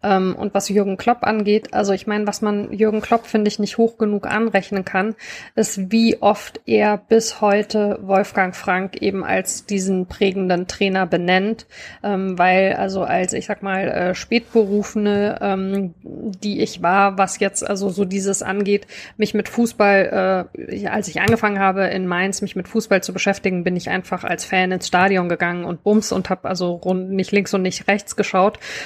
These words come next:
und, ähm, dieses, äh, Ganze, sich mit Fußball auch darüber hinaus zu beschäftigen, das zu einem Beruf zu machen, äh, eben als Journalistin im Fußball zu arbeiten,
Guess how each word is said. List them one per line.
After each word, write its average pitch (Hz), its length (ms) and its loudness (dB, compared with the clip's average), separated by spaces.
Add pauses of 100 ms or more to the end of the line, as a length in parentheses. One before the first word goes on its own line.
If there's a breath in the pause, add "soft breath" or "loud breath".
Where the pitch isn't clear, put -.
(140 loud breath)
und, 190 400 -2
ähm, 196 80 2 (340)
dieses, 185 460 0
äh, 196 260 -2
Ganze, 185 440 0
sich 185 240 -4
mit 190 120 -4
Fußball 220 400 2
auch - 140 0
darüber 180 380 -2
hinaus 180 440 2
zu 208 100 -8
beschäftigen, 196 500 -2
das 180 180 -4
zu - 100 -6
einem 180 180 -4
Beruf 226 380 4
zu - 140 -4
machen, 196 400 0
äh, 185 220 -2
eben 190 180 -2
als 185 180 -8
Journalistin 196 540 2
im 202 80 2
Fußball 190 420 -4
zu - 140 -4
arbeiten, 180 520 0